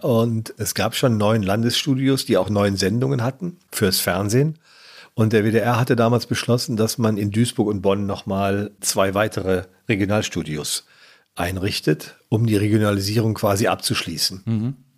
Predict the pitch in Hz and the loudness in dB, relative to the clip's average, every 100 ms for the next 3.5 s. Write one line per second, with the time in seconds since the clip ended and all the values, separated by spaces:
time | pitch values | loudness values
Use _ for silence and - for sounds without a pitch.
0 | _ 113 110 113 113 110 107 107 - - | _ 0 4 4 4 2 -2 -6 -10 -8
1 | - 98 - - 120 104 104 101 80 113 | -2 -2 0 2 4 4 2 2 0 -2
2 | 123 135 147 156 156 160 160 160 - 123 | 0 2 2 2 4 4 4 2 2 2
3 | 127 127 120 - | 4 4 0 -6